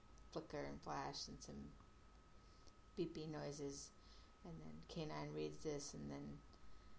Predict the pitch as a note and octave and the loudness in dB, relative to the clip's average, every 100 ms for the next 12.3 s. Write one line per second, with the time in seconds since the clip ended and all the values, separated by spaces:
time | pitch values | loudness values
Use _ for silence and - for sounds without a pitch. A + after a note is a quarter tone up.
0 | - - - - - A3 G#3 - - G3 | -8 -12 -10 -6 2 4 4 2 2 2
1 | G3+ G3+ - E3+ D#3+ - - - A#3+ A#3 | 0 -2 -2 -4 -6 -2 -2 0 0 6
2 | A3+ - G3 F3 - - - - - - | 6 8 6 4 -2 -10 -12 -14 -14 -12
3 | - - - - - - - - - - | -12 -12 -12 -12 -14 -12 -8 -8 -6 -8
4 | - - - - D#3+ D#3+ F#3 F#3 D#3+ - | -8 -10 -6 -2 2 4 4 4 4 2
5 | - - - - - - - - - - | -2 -4 -8 -10 -12 -10 -6 -6 -6 -8
6 | - - - - - - - - - - | -8 -8 -6 -6 -8 -12 -12 -10 -10 -10
7 | - - - - - - - - - - | -10 -10 -10 -8 -10 -10 -6 -6 -6 2
8 | G3 G3+ G3+ - G#3+ G3 F#3+ F3 - A3+ | 6 10 10 10 10 10 10 8 8 8
9 | - G#3+ F#3 G3 F#3+ F#3 G3 G3 F3+ E3+ | 10 8 8 6 8 10 10 10 8 8
10 | - - - - F#3 E3+ D#3+ E3 E3+ E3+ | 2 -10 -12 -6 0 0 0 -2 -2 -4
11 | - - - - - - - - - - | -8 -12 -12 -12 -14 -12 -10 -10 -10 -12
12 | - - | -12 -4